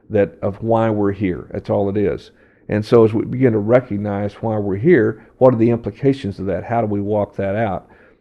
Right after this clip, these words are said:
What I've done is tried to, to talk about the implications. And I haven't seen very many people b-, begin to talk at the level I'm talking about.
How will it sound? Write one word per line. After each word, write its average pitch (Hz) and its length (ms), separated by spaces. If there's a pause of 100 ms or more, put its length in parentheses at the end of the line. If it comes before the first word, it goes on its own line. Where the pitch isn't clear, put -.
(180)
What 123 180
I've 139 240
done 110 240
is 101 100
tried 110 340
to, 98 100
to - 200
talk 113 300
about 101 240
the 104 80
implications. 98 840 (420)
And 107 160
I 135 100
haven't 143 360
seen 110 680 (720)
very 123 260
many 117 220
people 113 500
b-, 92 140 (200)
begin 113 320
to 104 80
talk - 480
at 104 120
the 107 80
level 113 400
I'm 92 140
talking 87 400
about. - 360